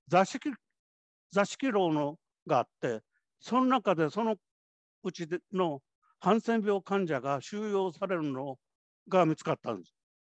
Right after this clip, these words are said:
それで、あの、し-、司令官は慌ててですね、沖縄全島のハンセン病患者を軍隊に命じ、命-、命じて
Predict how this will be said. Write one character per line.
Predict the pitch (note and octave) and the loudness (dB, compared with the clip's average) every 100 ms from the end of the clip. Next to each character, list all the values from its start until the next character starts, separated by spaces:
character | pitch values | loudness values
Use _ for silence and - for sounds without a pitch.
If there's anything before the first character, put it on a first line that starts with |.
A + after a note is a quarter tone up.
| _ _ | _ _
そ | - C4 | -4 0
れ | C4+ | 6
で、 | B3 E3+ _ _ _ _ _ _ | 6 6 _ _ _ _ _ _
あ | D#3 E3 | 4 6
の、 | D3+ D3+ D3+ - _ _ _ _ - | 4 2 0 -4 _ _ _ _ -20
し-、 | - _ _ | -20 _ _
司 | - G#3+ | -4 2
令 | A3 F#3 | 4 4
官 | D3+ B2+ | 0 0
は | C#3 - | -2 -2
慌 | D3 G#3 G3+ | 0 0 0
て | A#3 | -4
て | A#3 | -4
で | D3+ A2+ | -8 -6
す | D3+ | -4
ね、 | C3 A#2 - _ _ _ _ _ _ _ _ _ _ - | -4 -6 -12 _ _ _ _ _ _ _ _ _ _ -8
沖 | D3+ G3+ | 0 4
縄 | F3 E3 | 6 6
全 | D#3+ G3 F3 | 4 2 0
島 | E3 C#3 | -4 -2
の | C3+ C#3+ - _ _ - | -4 -6 -10 _ _ -4
ハ | F#3 | 0
ン | A3 | 0
セ | G#3+ | 0
ン | A3 | 0
病 | G3 F3+ | 0 -2
患 | - F#3 C#3+ | 0 0 0
者 | B2+ | -2
を | C3 C3+ _ _ - | -4 -8 _ _ -10
軍 | E3 B3+ G#3+ | -4 -2 2
隊 | A3 F3+ | 2 4
に | F3 | 2
命 | E3+ E3+ F#3 | 0 0 -2
じ、 | E3+ A3 _ _ | -4 -10 _ _
命-、 | E3 G3 - _ _ - | 0 0 -2 _ _ 0
命 | F3 F#3 | 4 4
じ | D#3 - | 0 -4
て | G#3 F#3 | -2 -2